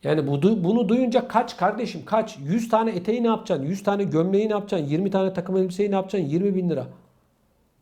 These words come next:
Bu ne kardeşim? Satıyor musunuz siz? Esnaf mısınız? Sen bunu duyunca devam etmiş bakın. Ailenin isteğini yerine getiren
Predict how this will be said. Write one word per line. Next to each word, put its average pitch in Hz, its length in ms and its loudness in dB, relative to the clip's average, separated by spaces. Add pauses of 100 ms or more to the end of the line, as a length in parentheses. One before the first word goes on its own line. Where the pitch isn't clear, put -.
(680)
Bu 160 80 0
ne 233 100 4
kardeşim? 208 400 -2
Satıyor 247 340 0
musunuz 226 360 -4
siz? - 260 -14 (340)
Esnaf 247 440 0
mısınız? 226 440 -6 (680)
Sen 220 240 2
bunu 254 160 2
duyunca 262 480 2 (1000)
devam 220 280 6
etmiş - 260 -6
bakın. 151 280 -4 (1000)
Ailenin 208 540 4
isteğini 226 500 0
yerine 214 300 2
getiren 214 460 -2